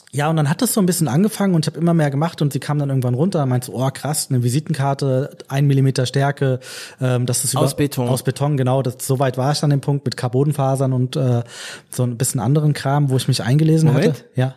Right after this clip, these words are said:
Speaker 2: Wie lange hat, also ich mein, zwischen den ersten, äh, Stift, äh, wie heißt, wie hast du das genannt?
Speaker 1: Stifteständer,
Speaker 2: Stift-,
Speaker 1: ja.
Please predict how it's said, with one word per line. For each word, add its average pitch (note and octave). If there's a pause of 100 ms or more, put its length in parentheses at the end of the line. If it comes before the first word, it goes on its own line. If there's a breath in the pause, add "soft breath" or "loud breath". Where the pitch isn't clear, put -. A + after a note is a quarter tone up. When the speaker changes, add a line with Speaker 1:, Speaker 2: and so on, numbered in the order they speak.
Speaker 2:
Wie C3+
lange D3+
hat, C#3+
also B2+
ich -
mein, C#3
zwischen F3+
den D3+
ersten, D#3+
äh, C3+
Stift, -
äh, C3+
wie C#3
heißt, D3
wie C#3
hast D3
du -
das C#3+
genannt? -
Speaker 1:
Stifteständer, D3
Speaker 2:
Stift-, G#2+
Speaker 1:
ja. C3